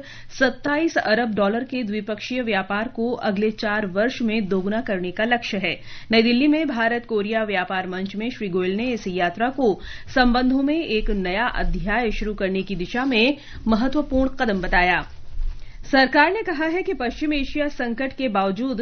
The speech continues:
पूरे देश में घरेलू एलपीजी आपूर्ति स्थिर है और वितरकों में किसी भी तरह की कमी की सूचना नहीं है।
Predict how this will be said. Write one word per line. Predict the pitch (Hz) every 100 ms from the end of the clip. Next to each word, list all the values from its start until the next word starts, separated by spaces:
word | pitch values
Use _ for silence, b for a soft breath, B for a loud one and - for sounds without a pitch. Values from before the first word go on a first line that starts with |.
| 247
पूरे | 240 233
देश | 202 233 269
में | 240 262 220
घरेलू | 170 208 233 285
एलपीजी | 233 202 214 202 226
आपूर्ति | - 190 185 233 240 208 208 214 -
स्थिर | - - 254 277
है | 277 349 B B -
और | 226
वितरकों | 190 208 240 226 294
में | 320 220 277
किसी | 247 226 254 214
भी | 220
तरह | 262 254 233
की | 240 233
कमी | 214 208
की | 208 220
सूचना | 247 202 185 220 240
नहीं | 240 247
है। | 208